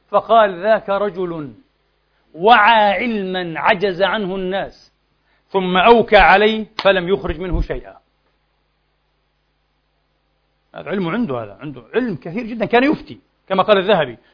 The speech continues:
يفتي الناس في عهد أبي بكر وعمر وعثمان،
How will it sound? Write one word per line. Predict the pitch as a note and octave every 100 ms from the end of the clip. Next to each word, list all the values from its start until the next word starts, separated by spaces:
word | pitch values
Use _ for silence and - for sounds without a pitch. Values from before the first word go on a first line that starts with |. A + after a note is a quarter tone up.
| _
يفتي | B3+ - A3
الناس | G#3 D#3 -
في | -
عهد | F3+ G3+ E3+
أبي | G#3
بكر | G#3 - A#2
وعمر | A#2+ D#3+ G#3+ B3
وعثمان، | A#3+ A3+ F3+ D3+